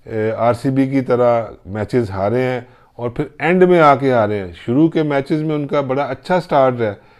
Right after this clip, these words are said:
लेकिन एंड के मैचेस में वो हारे हैं आके। तो उनको भी अब, अब बहुत सारी चीज़ों को देखना है, बहुत सारी ची-, चीज़ों को उनको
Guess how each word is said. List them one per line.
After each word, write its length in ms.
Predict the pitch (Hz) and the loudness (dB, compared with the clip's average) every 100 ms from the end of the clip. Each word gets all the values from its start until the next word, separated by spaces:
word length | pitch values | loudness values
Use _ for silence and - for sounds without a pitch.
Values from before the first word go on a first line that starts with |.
| _ - | _ -12
लेकिन 260 | 113 139 - | -8 -8 -6
एंड 220 | 135 165 160 | -2 0 0
के 100 | 147 | -2
मैचेस 360 | 127 123 127 | -2 -4 -6
में 140 | 127 120 | -4 -4
वो 260 | 113 110 - | -4 -6 -10
हारे 260 | 92 95 | -8 -6
हैं 120 | 104 | -6
आके। 280 | 95 87 - 92 _ _ _ _ - | -8 -12 -16 -20 _ _ _ _ -16
तो 60 | - | -6
उनको 360 | 127 131 147 | -4 2 4
भी 140 | 147 147 | 4 6
अब, 220 | 139 135 | 4 4
अब 80 | 127 | 2
बहुत 260 | 123 135 | 4 2
सारी 220 | 135 135 131 | 2 0 0
चीज़ों 340 | 131 127 139 | -2 -2 0
को 120 | 135 | 0
देखना 320 | 123 123 123 | 0 -2 -2
है, 60 | 131 | -6
बहुत 260 | 117 123 120 | -4 -4 -2
सारी 220 | 123 123 | -4 -4
ची-, 340 | 120 117 - | -8 -16 -10
चीज़ों 240 | 120 123 120 | -6 -4 -4
को 140 | 120 | -6
उनको 460 | 117 113 127 131 | -6 -6 -6 -6